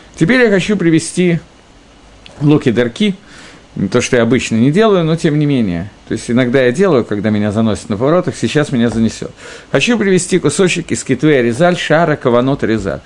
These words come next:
Шар Каванот, который писал Аризаль, он пишет, какие каванот у нас должны быть в молитве, и девяносто восемь процентов этих каванот нам будут непонятны, потому что надо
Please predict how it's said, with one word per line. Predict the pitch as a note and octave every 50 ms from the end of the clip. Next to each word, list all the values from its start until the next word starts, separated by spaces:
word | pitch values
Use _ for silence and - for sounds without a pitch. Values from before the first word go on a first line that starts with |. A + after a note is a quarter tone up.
| - - - - - - -
Шар | - - G#3 A#3+ A#3
Каванот, | A#3 - F#3 F3 F#3 G3+ G#3 G3 -
который | - C#3+ - C3+ C3 C3+
писал | - C3+ - - E3+ C#3+ C3+
Аризаль, | C3+ C3 D3+ D3+ F#3 A3 - F3 -
он | - F#3 G3 F3+
пишет, | - - F#3 F3 - - E3 D#3+ - - - - - - - - - -
какие | - C#3+ C3+ - - F#3 F#3+ F#3 F3+ E3
каванот | - - C#3+ A#2+ B2+ C#3+ D3 E3+ G3 G3+ G3 -
у | - C#3+
нас | C#3+ C#3 C3+ A2+
должны | - B2+ B2+ C3 A2+ B2+ D3+ C#3+
быть | A#2+ A2 A2+
в | -
молитве, | A#2 G#2+ A2 A2+ A#2 A2+ - B2+ B2+ B2
и | - - - C#3
девяносто | C#3+ F3+ G3+ A3 A#3 A3+ A3 - - E3 D3 C#3 G#2+ - - - - - - - - - - - - - - - - - - - - - - -
восемь | A2 A#2 C#3 B2+ - - G2
процентов | - - A#2 A#2 A2+ - D3 C#3+ A#2 B2+ A#2+
этих | C3+ C#3 B2 A#2 -
каванот | - D#3 E3+ G3+ A#3 A3+ A3 - - - - - - - - -
нам | - C3+ E3 F3+
будут | F3 E3+ D#3 D#3 C#3+
непонятны, | D3 C#3+ A#2+ - C#3 C#3 D#3+ E3+ E3+ E3+ E3+ C#3+
потому | - G#2 - A2 A#2 C3+ C#3
что | - - - C3 B2+ A#2 A2+
надо | A#2 B2+ C3+ B2 A#2+ G#2 -